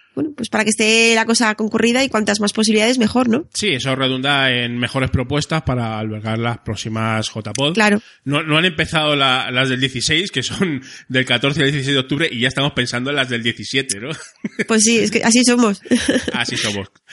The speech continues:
Speaker 2: Eh, bueno, pues nada, seguimos adelante y la próxima noticia, evidentemente, es recordaros un poquito cómo van los premios de podcasting de, de la asociación, de las distintas fases, ¿no? Ya hablamos, evidentemente, largo y tendido de los premios en anteriores programas de este podcast.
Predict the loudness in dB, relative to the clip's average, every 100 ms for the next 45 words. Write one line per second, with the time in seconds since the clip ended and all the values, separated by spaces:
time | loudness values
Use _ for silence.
0 | -14 -2 2 4 4 2 0 -2 -2 -2
1 | -2 -2 -2 0 0 -2 -2 -2 -4 -2
2 | -2 0 -2 -4 -8 -6 -6 -6 -8 -6
3 | -4 -4 -6 -8 -10 -10 -8 -6 -4 -2
4 | -4 -6 -6 -4 -4 -6 -4 -4 -4 -2
5 | 0 0 -2 -2 -4 -4 -4 -6 _ -20
6 | -20 _ -6 -2 0 -2 -4 -4 -4 -4
7 | -2 0 0 -2 -4 -6 -8 -12 -8 -4
8 | -2 -2 -4 -4 -4 -8 -8 -10 -10 -10
9 | -10 -12 -12 -12 -8 -6 -2 -2 -2 -4
10 | -8 -10 -10 -12 -10 -10 -8 -8 -6 -8
11 | -8 -10 -8 -6 -6 -8 -10 -10 -10 -10
12 | -12 -14 -16 -14 -12 -10 -10 -12 -12 -8
13 | -4 -4 -4 -8 -12 -14 -12 -6 -6 -4
14 | -4 -4